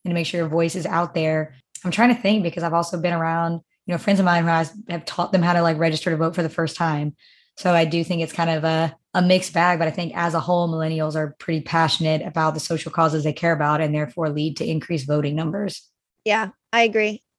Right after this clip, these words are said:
Speaker 2: I think the older I've gotten, the more I realize how important it is to vote.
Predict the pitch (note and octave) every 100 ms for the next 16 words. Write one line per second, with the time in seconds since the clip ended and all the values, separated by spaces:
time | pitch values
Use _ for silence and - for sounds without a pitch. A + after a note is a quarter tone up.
0 | _ C4+ D#4+ C#4+ A#3+ C4 C4+ G#3+ G#3 G#3+
1 | - G3+ G3+ G3+ G3 - G3+ F#3+ F#3+ F#3+
2 | G3 G#3 F#3 F#3+ G#3+ G3 F#3 F3+ F#3 -
3 | - F3+ F#3+ F3+ F3 -